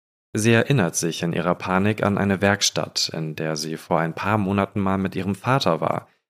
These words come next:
da arbeitet ein freundlicher Mann. Der wird ihr sicher in ihrer Notlage helfen und den Schaden reparieren.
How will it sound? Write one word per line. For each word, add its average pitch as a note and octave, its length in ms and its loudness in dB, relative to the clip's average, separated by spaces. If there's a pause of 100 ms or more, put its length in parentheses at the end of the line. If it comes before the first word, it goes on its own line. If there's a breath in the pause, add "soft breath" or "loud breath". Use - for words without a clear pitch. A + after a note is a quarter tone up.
(340)
da A#2 300 4
arbeitet B2 520 2
ein A2+ 160 0
freundlicher A#2 540 0
Mann. G2+ 340 0 (360)
Der B2+ 360 4
wird A#2+ 200 4
ihr A2+ 200 4
sicher F#2 400 0
in D#2 100 -4
ihrer D#2+ 220 -4
Notlage D#2+ 460 0
helfen F2+ 360 2
und D#2 140 -4
den D#2+ 120 -2
Schaden F#2 340 2
reparieren. D#2+ 580 -2